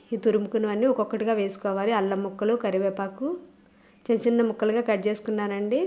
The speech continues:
కరివేపాకు, అలా క్యాప్సికమ్ ముక్కలు, ప-, పచ్చిమిర్చి, ఉల్లిపాయ ముక్కలు, క్యారెట్ తురుము అన్నీ ఒక్కొక్కటిగా వేసుకోవాలి. ఇంకా ఉంటే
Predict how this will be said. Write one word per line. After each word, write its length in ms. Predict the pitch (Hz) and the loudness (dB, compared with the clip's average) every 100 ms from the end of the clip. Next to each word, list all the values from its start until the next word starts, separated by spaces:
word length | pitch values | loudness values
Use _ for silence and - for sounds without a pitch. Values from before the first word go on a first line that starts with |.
| - | -2
కరివేపాకు, 600 | 202 196 196 202 196 294 381 - - - - - _ _ | -2 -2 -2 -4 -4 -4 -4 -6 -18 -20 -20 -20 _ _
అలా 120 | 220 220 | -6 0
క్యాప్సికమ్ 440 | 220 202 - - 214 | 0 0 -2 -4 -2
ముక్కలు, 300 | 214 208 202 196 | 0 0 0 0
ప-, 200 | 202 - - - _ - | -4 -4 -8 -20 _ -6
పచ్చిమిర్చి, 580 | 208 214 208 208 214 220 220 - - - _ _ 208 | -4 -2 -4 -4 -4 -4 -4 -10 -20 -20 _ _ -6
ఉల్లిపాయ 320 | 196 208 202 | 0 2 2
ముక్కలు, 300 | 196 208 202 202 214 | -2 -4 -4 -4 -4
క్యారెట్ 360 | 196 196 196 - | -2 -2 -4 -4
తురుము 280 | 196 208 208 - - - - - - _ 202 | -4 -4 -6 -12 -20 -20 -20 -20 -20 _ 0
అన్నీ 220 | 214 233 226 | 4 6 6
ఒక్కొక్కటిగా 460 | 233 220 226 220 226 | 2 0 0 2 2
వేసుకోవాలి. 500 | 208 - 214 208 220 262 | 2 0 4 4 6 4
ఇంకా 140 | 240 233 202 | 4 2 0
ఉంటే 220 | 185 | 0